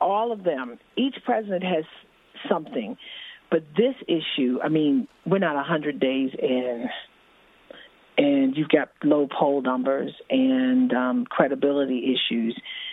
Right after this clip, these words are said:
And we could possibly be having altercations. Well, we are having verbal fisticuffs with other countries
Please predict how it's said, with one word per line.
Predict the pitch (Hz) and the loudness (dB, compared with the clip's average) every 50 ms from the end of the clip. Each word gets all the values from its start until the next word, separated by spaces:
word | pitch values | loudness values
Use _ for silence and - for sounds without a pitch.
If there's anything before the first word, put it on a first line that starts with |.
| - - - - | -14 -8 -2 0
And | 131 131 | 2 2
we | 156 170 | 2 2
could | - 196 170 | 2 0 2
possibly | - 175 160 156 147 151 - 170 156 147 151 151 147 147 147 143 - | 2 2 2 2 2 0 -2 -2 2 2 2 2 2 0 -2 -2 0
be | - 147 143 139 | 0 2 2 2
having | 156 160 143 143 139 139 151 147 147 147 151 131 - | 2 2 2 2 0 0 2 2 2 2 2 2 2
altercations. | 139 151 151 - 160 151 - - 160 147 175 - - 160 131 127 127 131 - - | 0 0 0 0 -2 -2 0 0 0 0 0 0 0 2 2 2 2 2 0 0
Well, | 151 147 | 0 2
we | 151 165 165 | 2 2 2
are | 151 147 147 147 160 | 2 2 2 2 0
having | 175 170 160 143 139 139 143 135 139 135 - - - - - - - - | 0 0 0 0 0 0 -2 0 -2 -2 -4 -6 -14 -14 -14 -12 -6 -4
verbal | 131 131 - 156 156 156 156 147 139 - - | -2 2 4 4 4 2 0 -4 -6 -2 0
fisticuffs | 185 196 185 - - 147 - - 123 120 - - - - - - - - - - - - - _ _ - | 0 0 0 0 -4 -2 0 0 -2 -2 -4 -8 -12 -20 -18 -16 -14 -14 -14 -14 -14 -16 -18 _ _ 2
with | 151 156 165 | 2 2 4
other | 175 156 139 127 | 2 0 0 -2
countries | 123 - - 196 220 226 - - 123 - | -2 0 2 2 2 2 0 -2 -2 -2